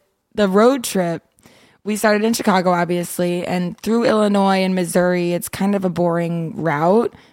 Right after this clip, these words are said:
because there's not a lot of stuff along Route sixty-six for those states, from what I'm aware of. Also, I'm from the Midwest. I don't need to see another farm, another cow,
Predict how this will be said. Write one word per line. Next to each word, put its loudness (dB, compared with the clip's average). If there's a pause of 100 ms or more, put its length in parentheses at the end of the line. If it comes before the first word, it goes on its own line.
because 0
there's 4
not 4
a 4
lot 4
of 0
stuff 0
along 0
Route -4
sixty-six -6
for 0
those -2
states, -6
from 2
what 4
I'm 2
aware 2
of. 2
Also, 2 (340)
I'm 0
from 4
the 4
Midwest. 2
I 2
don't 2
need 0
to -4
see -4
another -4
farm, -4 (120)
another -2
cow, 0